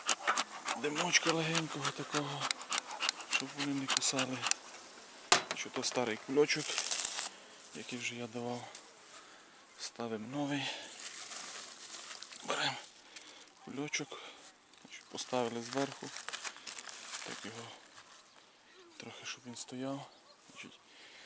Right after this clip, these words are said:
і, е, отакою трісочкою роблю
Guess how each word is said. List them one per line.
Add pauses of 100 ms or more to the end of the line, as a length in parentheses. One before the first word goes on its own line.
(220)
і, (1500)
е, (420)
отакою (1040)
трісочкою (1040)
роблю